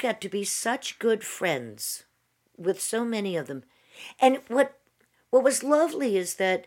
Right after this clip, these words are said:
from then all the way through high school, I could, I never hung out with one clique, one group of people, but everybody wanted to be my friend.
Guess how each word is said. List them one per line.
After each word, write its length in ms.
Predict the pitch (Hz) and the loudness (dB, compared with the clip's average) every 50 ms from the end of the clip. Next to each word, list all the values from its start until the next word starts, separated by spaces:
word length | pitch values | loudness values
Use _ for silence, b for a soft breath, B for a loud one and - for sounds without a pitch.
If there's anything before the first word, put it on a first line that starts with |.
| b b b b b b b b b b | b b b b b b b b b b
from 420 | _ _ _ - 233 226 220 220 | _ _ _ -2 -2 0 0 2
then 380 | 220 240 254 269 285 285 254 277 | 4 4 4 4 4 2 0 -2
all 160 | - 214 220 | -4 -8 -6
the 80 | 214 226 | -6 -4
way 100 | 202 226 | -4 -6
through 200 | 220 - 170 202 | -6 -4 -6 -6
high 200 | 196 196 196 208 | -4 -4 -4 -4
school, 440 | 196 - - - 175 160 147 147 139 _ b b b b b b b b b b b b b - | -4 -6 -6 -2 0 0 0 -2 -6 _ b b b b b b b b b b b b b 2
I 160 | 220 269 311 | 2 2 2
could, 480 | - - - 294 254 226 220 180 190 - _ _ _ _ _ _ b b b b b - | 2 0 2 4 6 6 4 2 -2 -14 _ _ _ _ _ _ b b b b b 2
I 80 | 226 | 4
never 360 | 240 247 247 269 285 277 294 285 | 6 8 8 6 6 6 2 0
hung 240 | 233 254 233 220 | 0 -2 -2 0
out 260 | 208 196 196 190 - - | 0 0 0 0 0 0
with 180 | 160 156 - | -2 -4 -2
one 260 | 135 160 165 156 151 - _ | -2 -2 -2 -2 -4 -6 _
clique, 400 | - - - 160 165 - - - - _ - | -12 -4 -2 -4 -4 -4 -10 -20 -20 _ -12
one 240 | 151 156 170 175 175 | -6 -6 -4 -4 -6
group 260 | 160 156 170 165 160 | -4 -4 -6 -6 -6
of 140 | 147 - - | -10 -14 -6
people, 400 | - 190 185 185 196 196 196 B B B B B B B B B B B _ _ _ | -4 -4 -2 0 -2 -2 -2 B B B B B B B B B B B _ _ _
but 140 | - 220 214 | 0 0 2
everybody 560 | - 240 254 269 311 294 226 254 262 247 247 247 | 6 8 8 8 6 4 4 4 6 6 6 4
wanted 500 | 208 226 220 226 226 226 226 214 - - | 4 2 0 0 0 0 0 -2 -2 -4
to 80 | 202 | -8
be 180 | 180 175 208 202 | -4 -2 -2 -2
my 200 | 185 185 170 170 | -2 -2 -4 -4
friend. 640 | 165 - - 247 302 311 262 175 147 139 147 160 156 | -6 -6 -2 -2 0 0 0 0 -2 -4 -6 -10 -12